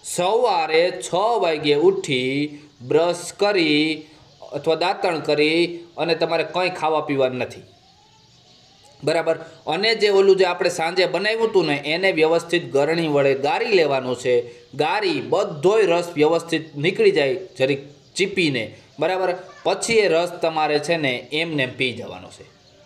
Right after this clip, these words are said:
નરણા કોઠે જેને કહીએ ને આપણે, એમને એમ અંદર પી જવાનો. અને માથે એક કલાક સુધી તમારે કોઈ પણ ચા, પાણી, કંઈ ખાવા પીવાનું છે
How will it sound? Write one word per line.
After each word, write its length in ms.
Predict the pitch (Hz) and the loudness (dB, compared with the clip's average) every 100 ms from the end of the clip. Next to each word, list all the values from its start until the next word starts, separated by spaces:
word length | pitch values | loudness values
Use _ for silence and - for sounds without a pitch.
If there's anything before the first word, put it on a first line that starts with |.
| _ | _
નરણા 400 | 123 156 170 156 | -6 -2 -2 -2
કોઠે 300 | 139 147 147 | 0 -2 0
જેને 200 | 131 135 | 0 0
કહીએ 240 | 127 185 277 | 0 0 2
ને 80 | 214 | -2
આપણે, 260 | 156 139 123 - - - | -2 -2 -4 -10 -20 -6
એમને 340 | 175 196 190 | -4 -2 -2
એમ 100 | 180 | -2
અંદર 280 | 165 170 165 | -6 -2 -2
પી 280 | 156 226 247 | 0 -2 0
જવાનો. 720 | 196 160 143 135 131 127 117 - - - _ - | 0 0 -2 -2 0 0 -4 -12 -20 -20 _ -8
અને 300 | 160 185 180 | -4 0 -2
માથે 480 | 143 139 180 - 202 | -2 -4 -4 -2 0
એક 520 | 180 - 240 269 - | 0 0 0 0 -4
કલાક 340 | 190 185 175 - | -4 -2 -4 -2
સુધી 220 | 170 175 | 0 2
તમારે 360 | 170 165 156 | 0 -2 -2
કોઈ 340 | 147 - 214 233 | -4 -2 -2 0
પણ 200 | 214 160 | -2 -6
ચા, 440 | 139 175 180 175 | -2 0 2 2
પાણી, 420 | 175 170 170 170 | 0 -2 -2 -2
કંઈ 300 | 160 160 170 | -4 -2 -2
ખાવા 340 | 170 143 139 147 | -4 -2 0 0
પીવાનું 480 | 139 127 123 127 123 | 0 -2 0 -2 -4
છે 460 | 117 113 120 131 | 2 4 4 2